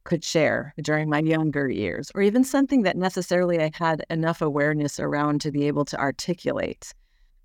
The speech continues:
So no, it wasn't, tho-, those types of sensitivities were not something that I spoke of or f-, necessarily felt support around from humans. However,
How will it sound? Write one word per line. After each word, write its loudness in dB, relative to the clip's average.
So 2
no, 2
it 2
wasn't, 2
tho-, 4
those 0
types -2
of -2
sensitivities 0
were 0
not 0
something -2
that 0
I -4
spoke -4
of 0
or 2
f-, -6
necessarily 0
felt -2
support -2
around 0
from -2
humans. 2
However, 0